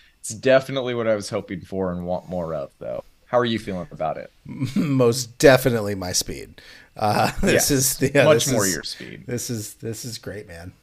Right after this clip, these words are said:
Speaker 2: They, they, they are killing it.
Speaker 1: I think they sound so much better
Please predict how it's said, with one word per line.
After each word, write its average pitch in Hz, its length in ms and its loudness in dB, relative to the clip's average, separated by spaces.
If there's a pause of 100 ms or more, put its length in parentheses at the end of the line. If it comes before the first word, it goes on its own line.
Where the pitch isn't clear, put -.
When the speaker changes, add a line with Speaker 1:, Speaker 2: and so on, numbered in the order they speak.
(140)
Speaker 2:
They, 101 200 -14
they, 98 420 -6 (180)
they 98 280 -6
are 104 260 -4
killing 117 320 -2
it. - 180 -14 (960)
Speaker 1:
I 123 80 -10
think 175 220 -2
they 214 100 0
sound 180 300 0
so 131 200 -2
much 123 240 -6
better 120 460 0